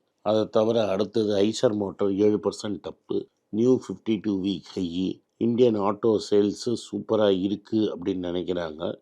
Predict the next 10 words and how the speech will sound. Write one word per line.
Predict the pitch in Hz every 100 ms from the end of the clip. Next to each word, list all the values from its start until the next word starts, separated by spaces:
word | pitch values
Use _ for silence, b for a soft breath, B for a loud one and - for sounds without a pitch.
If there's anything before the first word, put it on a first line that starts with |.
| _ -
But | 92
இதுல | 104 92 92
என்னன்னா, | 90 101 113 107 107
இந்த | 110 92
ஆட்டோ | 92 95 104
சேல்ஸ்லாம் | 98 92 90 98 104 87
வந்து | 85 90 107 _ -
dumping | 110 110 127 110
to | 87 80
dealer. | 95 98 90